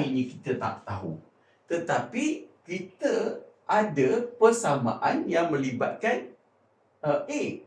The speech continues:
iaitu garisan yang ini. Okey, garisan ini memanglah, tapi kita tak ada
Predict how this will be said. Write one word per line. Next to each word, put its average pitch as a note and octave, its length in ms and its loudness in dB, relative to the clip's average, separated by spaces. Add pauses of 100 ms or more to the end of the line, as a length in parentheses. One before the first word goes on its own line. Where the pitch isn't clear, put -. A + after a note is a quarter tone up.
(140)
iaitu C#3 500 -2
garisan E3 420 4
yang D#3 200 6
ini. G#2+ 240 0 (240)
Okey, A#2 320 0
garisan B2+ 320 0
ini G3 120 0
memanglah, C#3 520 4
tapi D#3 320 -6
kita B2+ 320 -8
tak - 240 2
ada B2+ 400 2